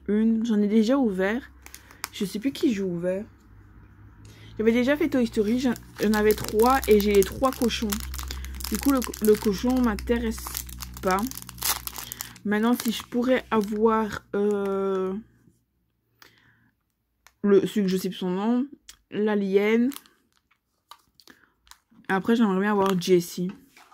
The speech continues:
Mais comme ce sera pas possible, qu'il m'en reste deux à ouvrir. <coughs> Allez, c'est parti.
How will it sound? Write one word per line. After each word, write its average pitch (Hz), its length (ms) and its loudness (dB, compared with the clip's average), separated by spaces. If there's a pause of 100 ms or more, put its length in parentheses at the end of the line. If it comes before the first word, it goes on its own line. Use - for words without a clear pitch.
(840)
Mais 220 240 0 (100)
comme 208 240 0
ce - 100 -16
sera - 200 -4
pas 240 140 0
possible, 240 440 -2
qu'il 214 220 -2
m'en 196 100 -2
reste 220 420 -2
deux 196 140 2 (180)
à 247 60 0
ouvrir. 196 320 0 (920)
<coughs> - 1600 0
Allez, 208 160 -8 (220)
c'est 220 180 -8
parti. 226 640 -10